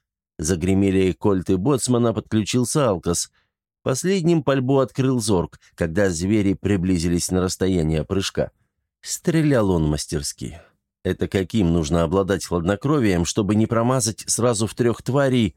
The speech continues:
взмывших в воздух, чтобы добраться до твоего горла? Он еще и на шаг успел сдвинуться в сторону,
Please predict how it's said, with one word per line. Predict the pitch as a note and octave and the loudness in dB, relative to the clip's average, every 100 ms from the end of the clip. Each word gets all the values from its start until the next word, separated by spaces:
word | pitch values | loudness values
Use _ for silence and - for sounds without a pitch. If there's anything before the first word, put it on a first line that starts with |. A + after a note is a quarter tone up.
| - | -2
взмывших | A#2 B2+ B2+ G#2+ - A#2 - | 0 2 2 0 -4 -8 -4
в | |
воздух, | D3 D3+ F2 D2 D#2+ - _ | -2 0 0 -2 -4 -6 _
чтобы | - - F2+ F#2 | -8 -4 -2 0
добраться | G2+ G2+ F#2+ - D#2+ | 2 2 0 -2 -4
до | F#2 | -2
твоего | F#2+ G2+ G2 F#2+ | 0 0 2 0
горла? | F#2+ G#2 E2 C2+ - _ _ _ _ _ - | 0 -2 -2 -6 -12 _ _ _ _ _ -4
Он | C#3 | 0
еще | C#3 C3 - C#3 | 2 0 0 0
и | B2+ | 2
на | B2 A#2 | 2 0
шаг | A#2 A2 F2 | -2 -4 -2
успел | D#2+ - E2+ | -4 -2 -2
сдвинуться | D#2 E2+ F2 E2 G2 E2+ | 0 0 0 0 -2 -2
в | |
сторону, | - C3+ G2 F2+ E2 | 0 2 2 2 0